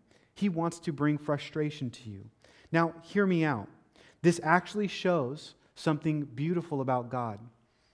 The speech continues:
He'll allow you to stumble and walk through and learn a lesson because he already knows you're not sufficient. But you need to know that. And you need to know that he is sufficient.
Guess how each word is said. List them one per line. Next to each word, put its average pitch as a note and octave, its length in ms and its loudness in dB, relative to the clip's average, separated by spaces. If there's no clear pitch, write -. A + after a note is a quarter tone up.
He'll F#3+ 220 4
allow D#3 360 4
you C3 300 -2
to B2 140 -10
stumble C#3 580 -6
and B2 160 -6
walk C3+ 380 -4
through C#3 240 -2
and A#2+ 240 -4
learn C3 180 -2
a B2 40 -4
lesson A#2+ 500 -6
because - 240 -4
he F3+ 140 2
already E3+ 220 6
knows D#3 240 0
you're C#3+ 100 -2
not C3+ 180 -2
sufficient. C3+ 560 -10
But B2+ 140 -2
you C#3+ 180 4
need F3 140 6
to C#3+ 100 2
know A#2 220 0
that. F#2+ 240 -10
And C3 160 0
you D#3+ 80 6
need F3+ 120 8
to E3 60 4
know D3 180 4
that A#2+ 140 0
he F#3+ 260 0
is C#3+ 120 4
sufficient. A#2 580 -8